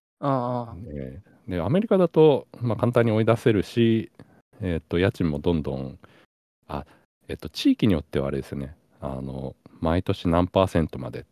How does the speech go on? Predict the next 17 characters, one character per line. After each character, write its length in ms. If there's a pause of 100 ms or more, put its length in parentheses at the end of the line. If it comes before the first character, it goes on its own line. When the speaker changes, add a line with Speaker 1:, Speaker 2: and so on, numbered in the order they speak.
(140)
Speaker 2:
て 220
決 140
ま 100
っ 60
て 200
る 260 (400)
と 100
こ 100
ろ 80
が 100
確 240
か 100
あ 40
っ 40
て、 340 (720)
う 60
ん 240